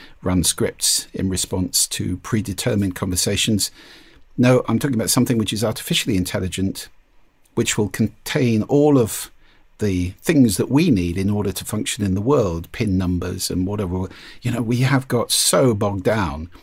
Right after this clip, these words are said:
with having to remember pin numbers and having verification codes sent to us every five minutes and so forth,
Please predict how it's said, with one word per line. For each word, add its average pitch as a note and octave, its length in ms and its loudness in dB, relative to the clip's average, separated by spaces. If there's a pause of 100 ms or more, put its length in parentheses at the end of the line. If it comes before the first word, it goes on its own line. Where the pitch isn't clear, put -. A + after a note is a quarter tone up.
(260)
with G2 180 -2
having A2+ 260 2
to - 120 -4
remember G#2 340 -2
pin A#2+ 360 2
numbers F#2 420 0
and F#2+ 120 -2
having G2 260 -2
verification A2+ 840 0
codes F2+ 360 -4
sent G2+ 300 -2
to - 100 -8
us F2 140 -4
every F2+ 180 -4
five F#2+ 320 -6
minutes F2+ 400 -2
and F2+ 120 -2
so A#2 180 0
forth, F2+ 300 -4